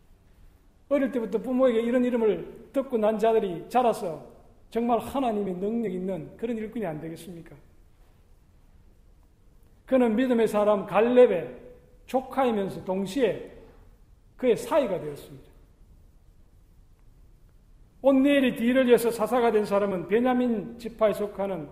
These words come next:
왼손잡이 에훗입니다. 우리가 이 에훗에 관한 이야기를 우리가 읽어보면은 마치 한 편의 이 어드벤처 영화를 보는 것과 같은 그런 실감나는 장면을 봅니다.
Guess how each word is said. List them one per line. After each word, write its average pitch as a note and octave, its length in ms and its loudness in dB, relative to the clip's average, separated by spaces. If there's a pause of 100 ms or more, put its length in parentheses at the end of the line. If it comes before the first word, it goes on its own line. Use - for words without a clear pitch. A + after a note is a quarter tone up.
(240)
왼손잡이 G#3+ 800 2 (300)
에훗입니다. A3+ 540 -2 (1400)
우리가 B3 260 4
이 A#3 640 -2
에훗에 A#3+ 380 4
관한 G#3+ 280 4
이야기를 G#3 800 0
우리가 G#3+ 180 2
읽어보면은 A3 580 2
마치 G#3 460 0 (400)
한 C#4 200 0
편의 A#3 440 0
이 A3 80 -4
어드벤처 A#3+ 640 2
영화를 A3 340 4
보는 G#3 280 0
것과 G3+ 280 -2
같은 F3 420 -6 (300)
그런 B3 180 0
실감나는 A#3+ 1080 0
장면을 G#3 420 -2
봅니다. E3+ 320 -8